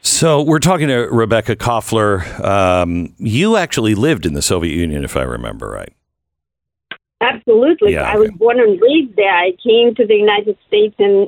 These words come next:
Speaker 2: in eighty-nine as
Speaker 1: Right.
Speaker 2: already as a, as a young adult. So I
Speaker 1: Okay.
Speaker 2: went through the whole, you know, indoctrination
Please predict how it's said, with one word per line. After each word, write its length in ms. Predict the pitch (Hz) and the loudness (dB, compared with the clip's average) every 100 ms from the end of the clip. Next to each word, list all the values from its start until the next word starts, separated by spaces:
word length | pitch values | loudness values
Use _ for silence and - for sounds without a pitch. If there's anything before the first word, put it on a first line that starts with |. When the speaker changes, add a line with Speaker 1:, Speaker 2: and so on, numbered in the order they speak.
| - | 2
Speaker 2:
in 320 | 202 190 190 | 2 4 4
eighty-nine 800 | - 233 214 196 202 196 175 180 180 | 2 2 2 2 2 2 2 2 2
as 220 | 190 185 | 0 0
Speaker 1:
Right. 80 | - | -2
Speaker 2:
already 440 | 175 196 208 190 | 0 2 4 2
as 140 | 180 175 | 2 2
a, 200 | 165 165 | 0 2
as 200 | 196 196 | 0 2
a 100 | 185 | 0
young 280 | 180 208 190 | 2 2 0
adult. 460 | 170 160 170 147 - | -2 -2 -2 -2 -4
So 100 | - | -2
I 160 | 156 165 | 2 2
Speaker 1:
Okay. 80 | 170 | 2
Speaker 2:
went 260 | 202 202 - | 2 2 0
through 280 | 180 175 165 | -2 -2 0
the 120 | 165 | -2
whole, 460 | 190 185 175 175 - _ | 2 4 4 2 -2 _
you 160 | - 180 | -2 0
know, 160 | 151 | 0
indoctrination 880 | 156 170 170 - 170 180 170 170 | 0 0 -4 -2 0 0 0 0